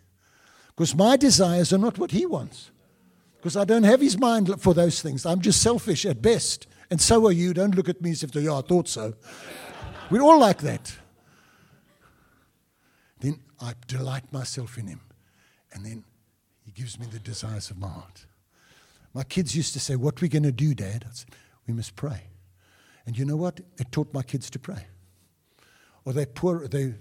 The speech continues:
bad off for that experience? No. No, it taught them a good Christian principle. God's riches, unsearchable. We, <laughs> we got given a dishwasher 'cause we had lots of people, and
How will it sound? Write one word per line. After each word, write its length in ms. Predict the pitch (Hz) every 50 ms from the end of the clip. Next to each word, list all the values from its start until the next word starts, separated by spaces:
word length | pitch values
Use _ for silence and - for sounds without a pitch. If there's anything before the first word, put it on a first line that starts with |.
| 113 - - - - 123 - - 113 - _ _ _ _ -
bad 260 | - 151 156 175 180
off 160 | 190 180 156 -
for 240 | - 175 170 160
that 160 | 131 151 160 156
experience? 440 | 156 - - 180 190 - - -
No. 380 | - 370 392 403 403 339 - - - - - _ _ _ _ _ _ _ _ _ _ _ _ _ _ -
No, 140 | - 392 381
it 140 | 320 - -
taught 200 | 208 285 - -
them 140 | 226 233
a 60 | 220 156
good 240 | 120 220 - -
Christian 380 | - - - - - - 320 -
principle. 580 | - - 359 - - 359 - - 196 113 - - - _ _ _ _ _ _ _ _ -
God's 360 | - 170 220 233 139 - -
riches, 340 | 302 - - - - 107 -
unsearchable. 640 | 170 190 175 - - 208 - - - 143 110 98 - - - _ _ _ _ _ _ _ _ _ _ _ _ _ _ _ _ _ -
We, 300 | - 214 240 254 220 - - - - - - - - _ _ _ _
<laughs> 520 | _ _ - - - - - - _ _
we 140 | - 143 120
got 280 | 160 196 - - - -
given 320 | 139 208 233 247 254 233
a 60 | 208
dishwasher 680 | 160 131 202 - - - 185 156 127 - - 104 - - _ _ _ - - _ _ _ _ _ _ - - _ _ _ _ _ _ _ _ _ _ _ _ _ _ -
'cause 340 | - 156 139 - - - 139
we 100 | 147 180
had 140 | 170 135 156
lots 220 | 208 196 - -
of 80 | 170 -
people, 320 | - 160 147 - 139 139
and 200 | 139 135 147 139